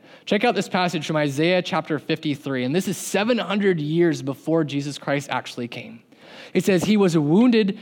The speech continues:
and crushed for our sins. He was beaten,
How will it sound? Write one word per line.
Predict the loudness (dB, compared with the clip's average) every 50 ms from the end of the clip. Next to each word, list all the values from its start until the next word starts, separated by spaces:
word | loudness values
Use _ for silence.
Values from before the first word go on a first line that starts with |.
| -12 -4 -2
and | 0 0
crushed | 0 -4 -2 0 0 0 0 -2 -6 -10 -6
for | -2 0 2
our | 2 0
sins. | -2 -2 -4 -2 -2 -2 -6 -10 -14 -16 -18 -18 -20 _ _ _ _ _ _
He | _ 2
was | 2 2 2 0
beaten, | -2 -4 0 2 2 2 2 -2 -6 -8 -10